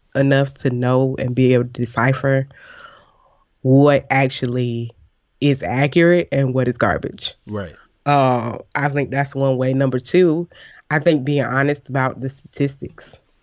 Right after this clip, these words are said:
Speaker 1: Like, you know what I'm saying? Just <laughs> women outnumber men. Like, and being okay with that,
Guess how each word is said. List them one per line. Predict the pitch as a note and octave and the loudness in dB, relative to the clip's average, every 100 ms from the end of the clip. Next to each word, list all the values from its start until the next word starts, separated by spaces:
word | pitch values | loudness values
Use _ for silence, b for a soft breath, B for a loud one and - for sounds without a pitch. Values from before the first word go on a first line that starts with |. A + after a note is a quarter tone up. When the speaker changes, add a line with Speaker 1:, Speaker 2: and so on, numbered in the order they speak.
| _ _ _ _ _ _ _ - | _ _ _ _ _ _ _ -4
Speaker 1:
Like, | F3 A3 A3+ F#3+ - | 4 4 6 2 2
you | F#3+ | 4
know | F#3 | 4
what | |
I'm | F3+ | 4
saying? | F#3 F3+ F3+ F3 | 2 2 2 0
Just | - E3 - - G#3 B B | -4 -6 -6 0 0 B B
<laughs> | B B _ | B B _
women | C#3+ F#3 F#3+ F3+ F3 F3+ F#3 G#3 _ _ _ _ - | 4 6 6 6 4 0 -2 -6 _ _ _ _ -4
outnumber | C3 C#3+ C#3 C3 C3 | -4 -2 -2 -2 -2
men. | D3 C3 A2 - _ b b b - | -2 -2 -4 -8 _ b b b -2
Like, | D3 C#3 - _ _ _ _ _ | 0 0 -6 _ _ _ _ _
and | D3+ D#3+ D3 D3 C#3 C3 B2+ _ _ _ _ _ _ - D#3+ | -2 -2 0 -2 -4 -4 -8 _ _ _ _ _ _ -10 0
being | D3 C#3+ | 2 4
okay | C3 C3 C#3+ | 2 0 0
with | D3+ E3 | 2 2
that, | F3+ F#3+ - | 2 0 -6